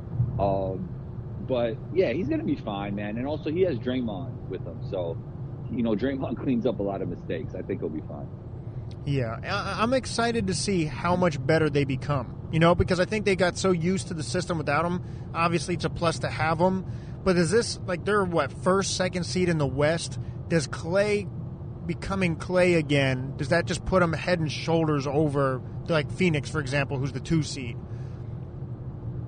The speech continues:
Speaker 1: Well, I think, well, first of all, Steph has been in a little slump, so hopefully he can get out of that. I think that depends a lot.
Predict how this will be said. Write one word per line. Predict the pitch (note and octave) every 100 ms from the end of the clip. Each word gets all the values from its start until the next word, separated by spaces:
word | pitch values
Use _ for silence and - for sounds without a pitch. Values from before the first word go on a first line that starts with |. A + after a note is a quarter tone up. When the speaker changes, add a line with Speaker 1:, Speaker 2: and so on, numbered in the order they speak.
| - -
Speaker 1:
Well, | - D#3+
I | D#3 D#3+
think, | - A3 F3+ -
well, | D3+ C#3
first | D#3 A#3 D3+
of |
all, | C#3
Steph | A#2+ - F3+ D3 - -
has | C3 A2+
been | C3
in | B2
a |
little | A#2+ A#2 A2
slump, | A#2+ C#3 G#2
so | G#2
hopefully | A#2+ B2 G#2+
he | A2
can | G#2+ -
get | G#2+
out | G2+
of | A#2 -
that. | A2+ G2 F#2+
I |
think | F#2+ B2
that | A#2 A#2+
depends | G2 - B2+ A#2
a | -
lot. | A2 A2+